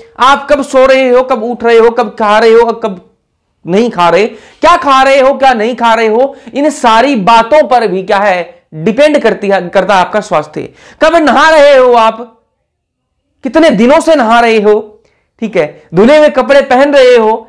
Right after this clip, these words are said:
या नहीं पहन रहे, इन बातों से भी क्या है, इस, इन बातों पर भी निर्भर करता है क्या, आपका स्वास्थ्य। आसपास अपने सफाई कर रहे हो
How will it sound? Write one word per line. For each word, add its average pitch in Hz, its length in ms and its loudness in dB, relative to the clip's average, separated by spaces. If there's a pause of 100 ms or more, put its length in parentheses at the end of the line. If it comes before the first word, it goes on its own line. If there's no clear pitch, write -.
(140)
या 202 120 0
नहीं 208 240 -4
पहन 185 200 -8
रहे, 185 120 -8
इन 196 200 -10
बातों 165 300 -4
से 170 160 -4
भी 165 120 -4
क्या 165 180 0
है, 151 380 -2 (560)
इस, 165 140 -8
इन 202 120 0
बातों 170 240 -2
पर 160 100 -2
भी 247 220 -4
निर्भर 165 340 -2
करता 160 280 -2
है 170 140 -2
क्या, 185 160 -2 (280)
आपका 165 260 -10 (480)
स्वास्थ्य। - 360 -20 (500)
आसपास 302 520 2
अपने 294 260 -4
सफाई 247 420 -2
कर 269 160 0
रहे 277 180 2
हो 254 320 0